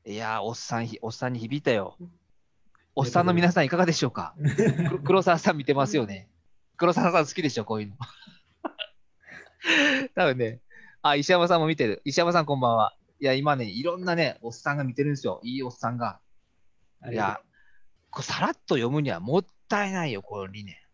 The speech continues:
Speaker 2: はい。
Speaker 1: もうね、自分の使命でしょ。命の使い方でしょ。
Speaker 2: はい。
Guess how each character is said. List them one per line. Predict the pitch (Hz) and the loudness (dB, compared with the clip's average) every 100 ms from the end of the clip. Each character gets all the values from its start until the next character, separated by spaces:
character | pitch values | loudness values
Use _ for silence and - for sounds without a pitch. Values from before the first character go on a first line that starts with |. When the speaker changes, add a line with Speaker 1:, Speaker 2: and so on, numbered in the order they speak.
| _ _ | _ _
Speaker 2:
は | - 131 | -6 -6
い。 | - - _ _ _ _ _ | -6 -12 _ _ _ _ _
Speaker 1:
も | 110 | -6
う | 117 | -6
ね、 | 95 | -8
自 | - 143 | -8 -6
分 | 151 226 | -2 0
の | 220 | 0
使 | - 214 | -2 0
命 | 233 139 | 0 0
で | |
し | 98 | -2
ょ。 | 92 | -6
命 | 127 185 240 196 | 0 2 2 -2
の | 107 | -6
使 | - 156 | -2 0
い | |
方 | 165 185 | 2 0
で | 104 | -4
し | |
ょ。 | |
Speaker 2:
は | |
い。 | 101 | -10